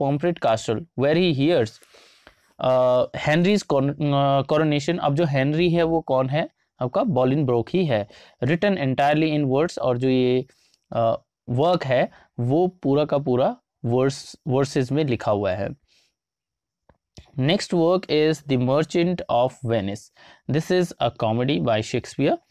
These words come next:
and its sources। The first story of the fourth day of, uh,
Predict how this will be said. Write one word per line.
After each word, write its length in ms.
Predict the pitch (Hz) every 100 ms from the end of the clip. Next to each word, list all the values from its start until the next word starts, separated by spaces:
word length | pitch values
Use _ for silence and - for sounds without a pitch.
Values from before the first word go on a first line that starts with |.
| _ _ -
and 300 | 127 131 131
its 220 | 139 139 143 -
sources। 400 | 131 139 180 254 - _ - _ 131
The 120 | 139 185
first 340 | 208 - -
story 420 | 143 165 156 165
of 180 | 147 143
the 100 | 147
fourth 400 | 143 160 196 202
day 200 | 151 139
of, 320 | - 127 131 - 123
uh, 300 | 113 113